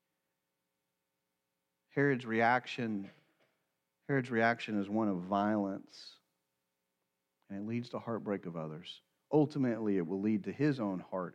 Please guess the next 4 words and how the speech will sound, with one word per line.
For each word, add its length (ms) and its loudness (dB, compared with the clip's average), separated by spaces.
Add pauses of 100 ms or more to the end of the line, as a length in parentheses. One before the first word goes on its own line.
as 80 -18
well. 320 -10 (2750)
It's 100 -16
sad, 320 0